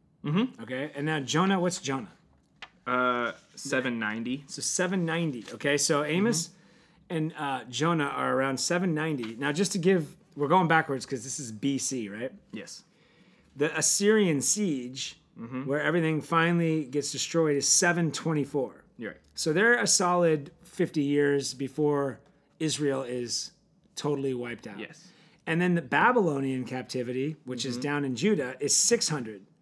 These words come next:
Speaker 1: Yes.
Speaker 2: So again, they're, like, a couple hundred years from things. So they're talking about things that are fifty years away
Speaker 1: Mm-hmm.
Speaker 2: that are most assuredly gonna happen. Again, showing us that God is totally gracious, sending prophets.
Speaker 1: Yes.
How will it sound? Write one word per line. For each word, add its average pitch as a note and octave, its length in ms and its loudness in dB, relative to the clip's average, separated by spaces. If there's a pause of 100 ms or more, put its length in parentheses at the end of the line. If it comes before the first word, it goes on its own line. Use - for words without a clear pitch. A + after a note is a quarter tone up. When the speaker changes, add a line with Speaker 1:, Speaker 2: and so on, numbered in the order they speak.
Speaker 1:
Yes. - 400 -16
Speaker 2:
So D3+ 460 0
again, D#3+ 320 0
they're, E3 180 4
like, D3 400 -2 (400)
a - 20 -20
couple F#3+ 280 2
hundred F3+ 260 4
years E3+ 520 2 (340)
from D3+ 200 -4
things. E3+ 320 2
So D#3+ 100 0
they're D#3+ 140 2
talking F#3+ 720 2
about D3 380 -2
things D3+ 240 -2
that C#3 120 -2
are C3 60 -4
fifty A3 300 -2
years F3+ 320 4
away B2 480 0 (100)
Speaker 1:
Mm-hmm. C3 360 -8
Speaker 2:
that C#3 120 -4
are C#3 100 0
most D3+ 260 0
assuredly F#3+ 420 4
gonna D#3+ 200 2
happen. C#3 340 0 (100)
Again, F#3+ 460 2
showing D3+ 360 -2
us C#3 300 -6 (320)
that C#3+ 220 -6
God D3+ 240 2
is B2+ 160 -2
totally A3 440 2
gracious, C3 480 -2
sending A#3 520 4
prophets. A#2+ 600 -6
Speaker 1:
Yes. - 280 -18